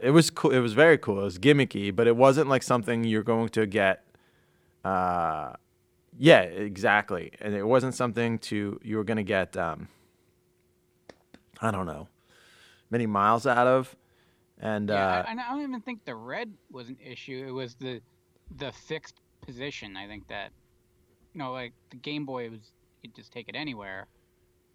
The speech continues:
Speaker 2: and, like, walk and play. You couldn't walk around with a Virtual Boy while you're playing.
Speaker 1: Yeah, i-,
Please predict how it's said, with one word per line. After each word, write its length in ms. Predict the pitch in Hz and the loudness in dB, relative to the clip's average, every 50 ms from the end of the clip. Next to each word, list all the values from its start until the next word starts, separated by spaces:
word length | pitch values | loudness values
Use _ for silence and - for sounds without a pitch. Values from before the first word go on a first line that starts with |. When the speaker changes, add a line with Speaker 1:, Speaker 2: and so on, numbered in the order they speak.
| _ _ _ _ _ _ _ _ _ _ _ _ _ _ _ _ - | _ _ _ _ _ _ _ _ _ _ _ _ _ _ _ _ -8
Speaker 2:
and, 140 | 131 120 113 120 | -6 -4 -4 -2
like, 140 | 135 117 113 - | -2 -4 -2 0
walk 300 | 127 131 151 156 - - | 2 4 4 4 2 0
and 160 | 120 113 107 | -6 -8 -8
play. 200 | - 120 110 104 | -8 -8 -8 -8
You 100 | 113 117 | -8 -8
couldn't 240 | - 151 147 139 139 | -6 -6 -6 -4 -2
walk 240 | 139 131 127 - 117 | -2 -2 -2 -2 -6
around 320 | 110 127 127 120 110 107 | -6 -6 -4 -4 -6 -8
with 100 | 104 98 | -10 -14
a 60 | 110 | -14
Virtual 340 | 98 120 127 120 - 120 104 | -10 -8 -8 -8 -8 -10 -12
Boy 240 | 95 104 101 98 95 | -10 -8 -8 -8 -6
while 120 | 90 92 | -6 -6
you're 100 | 92 90 | -6 -6
playing. 320 | - 117 110 92 - - - | -8 -8 -8 -8 -8 -10 -8
Speaker 1:
Yeah, 500 | - 160 180 165 139 113 92 90 87 - - | 0 6 8 10 10 10 8 6 4 0 -4
i-, 120 | 92 - | -8 -8